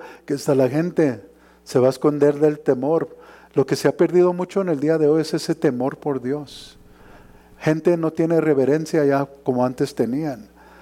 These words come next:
Pero cuando ya se manifieste en ese día de juicio, todos van a temblar, créamelo. Y va a haber, ¿verdad?, tanta cosa que va a pasar en esta tierra, donde van a mirar el poder de nuestro Dios y van a temblar y esconderse,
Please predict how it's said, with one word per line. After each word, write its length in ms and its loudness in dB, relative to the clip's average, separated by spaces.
Pero 200 2
cuando 240 0
ya 100 4
se 160 -2
manifieste 600 0
en 100 0
ese 220 0
día 200 6
de 120 4
juicio, 400 -2
todos 440 4
van 160 0
a 60 0
temblar, 560 -4
créamelo. 540 -2
Y 80 -2
va 120 4
a 40 6
haber, 320 4
¿verdad?, 640 2
tanta 420 2
cosa 340 0
que 120 0
va 100 2
a 60 -4
pasar 340 0
en 120 2
esta 260 -2
tierra, 500 0
donde 240 2
van 160 4
a 80 2
mirar 340 2
el 100 0
poder 420 -2
de 120 -2
nuestro 340 -6
Dios 300 -2
y 60 0
van 180 -2
a 80 -4
temblar 520 -6
y 40 0
esconderse, 720 -6